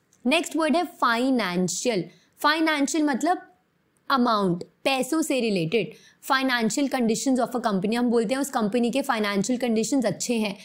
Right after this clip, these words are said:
या किसी कंपनी के फाइनेंशियल कंडीशंस बुरे हैं, तो वो हमें फाइनेंशियल वर्ड से पता लगता है। नेक्स्ट वर्ड है फैक्ट्री। फैक्ट्री किसी भी चीज़ की हो सकती है जहाँ पर भी काम होता है, जहाँ पर भी गुड्स मैन्युफैक्चर होते हैं, चीज़ें बनाई जाती हैं,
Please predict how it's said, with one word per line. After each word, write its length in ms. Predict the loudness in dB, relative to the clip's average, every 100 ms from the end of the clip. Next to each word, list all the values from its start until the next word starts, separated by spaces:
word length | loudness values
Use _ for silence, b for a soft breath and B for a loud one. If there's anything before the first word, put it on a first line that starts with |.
| B B
या 80 | -2
किसी 260 | 0 -2 0
कंपनी 400 | 0 0 0 0
के 120 | -2
फाइनेंशियल 580 | 0 0 0 0 0 0
कंडीशंस 640 | 0 0 0 0 0 2
बुरे 340 | 0 2 2
हैं, 200 | 0 -4 B B -2
तो 80 | 0
वो 180 | 2 2
हमें 340 | 0 0 -2
फाइनेंशियल 840 | -2 -2 0 0 0 -2 0 0
वर्ड 220 | 0 -2 -2
से 120 | -2
पता 280 | -2 0 -2
लगता 280 | -2 -2
है। 240 | -4 -4 -10 _ B B -2
नेक्स्ट 340 | 0 0 -2
वर्ड 200 | 0 2
है 140 | 0 -4
फैक्ट्री। 840 | -6 -6 -6 -6 -4 0 0 -2 B B
फैक्ट्री 540 | -4 -2 -2 -2 0 0
किसी 300 | 0 0 0
भी 100 | 2
चीज़ 240 | 0 0
की 80 | 0
हो 120 | 0
सकती 300 | 0 -4 -2
है 80 | 0
जहाँ 240 | 0 0 0
पर 100 | 0
भी 300 | 2 0 -4 _
काम 260 | 0 2 2
होता 280 | 0 0 0
है, 120 | 0
जहाँ 160 | 0 -2
पर 120 | 0
भी 140 | 0
गुड्स 360 | 2 2 2 0
मैन्युफैक्चर 600 | 0 0 0 -4 -2 0
होते 220 | 0 0
हैं, 120 | -4
चीज़ें 380 | 0 0 2 0
बनाई 360 | 0 0 0 0
जाती 400 | 0 -2 -2 -2
हैं, 200 | -2